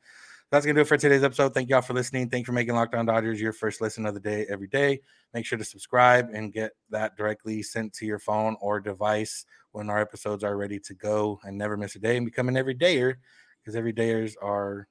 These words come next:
our favorite listeners. Remember Sirius X M or S X M app if you wanna listen to the Dodgers home broadcast for any game. Just search Dodgers. You can also find us on there, Locked On Dodgers. So you can find us on social media,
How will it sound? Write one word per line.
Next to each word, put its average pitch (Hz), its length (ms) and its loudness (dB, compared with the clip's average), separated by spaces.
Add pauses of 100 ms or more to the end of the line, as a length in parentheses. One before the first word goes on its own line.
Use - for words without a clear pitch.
(460)
our 123 140 0
favorite 95 420 -14 (160)
listeners. 101 640 -10 (520)
Remember 120 240 2
Sirius 135 380 6
X 123 180 0
M 127 220 4
or 113 80 8
S 117 160 4
X 117 180 -2
M 117 160 0
app 131 240 6
if 120 140 -4
you 123 40 0
wanna 113 160 2
listen 113 240 -4
to 113 120 -10
the 107 80 -4
Dodgers 107 340 0
home 113 200 -2
broadcast 110 440 2
for 110 100 -2
any 104 180 -4
game. 123 380 -2
Just 107 200 -6
search 104 240 -8
Dodgers. 110 460 0
You - 300 -20
can 117 80 -4
also 110 180 -2
find 107 200 -2
us 104 120 -6
on 104 100 -4
there, 101 160 -2
Locked 98 240 -4
On 98 80 -10
Dodgers. 127 480 -2 (460)
So - 160 2
you 143 80 4
can 139 100 -4
find 127 240 4
us 123 100 0
on 120 120 0
social 120 280 -4
media, 113 460 -2